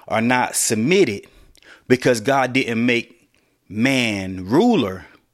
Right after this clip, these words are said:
God made man a steward. Let's look at the definition of a ruler. Ruler means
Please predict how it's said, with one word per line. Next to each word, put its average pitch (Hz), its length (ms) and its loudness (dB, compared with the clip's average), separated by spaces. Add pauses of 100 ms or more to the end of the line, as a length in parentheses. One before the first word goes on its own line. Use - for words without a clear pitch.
(840)
God 107 260 2
made 101 200 -2
man 92 220 -8
a 90 60 -14
steward. 110 440 -6 (3250)
Let's 214 260 -4
look 147 120 0
at 104 60 -6
the 104 40 -10
definition 101 600 -6
of 92 100 -10
a 92 40 -8
ruler. 98 360 -10 (1500)
Ruler 196 520 0 (1120)
means 117 600 0